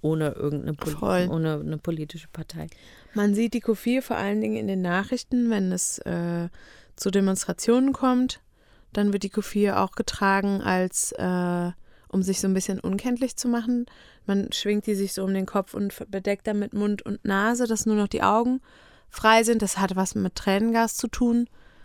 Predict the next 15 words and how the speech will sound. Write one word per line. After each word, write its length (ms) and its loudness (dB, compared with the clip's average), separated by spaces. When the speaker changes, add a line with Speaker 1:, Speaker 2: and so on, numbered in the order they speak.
Speaker 2:
aber 300 4
auch 200 2
eben, 400 2
weil, 460 2
äh, 240 0
mit 160 -2
der 60 0
Gesichtserkennung, 760 -4
weil 280 -2
Israel 440 -2
halt, 440 -6
äh, 320 0
technologische 1000 -2
Entwicklungen 640 2
hat, 160 0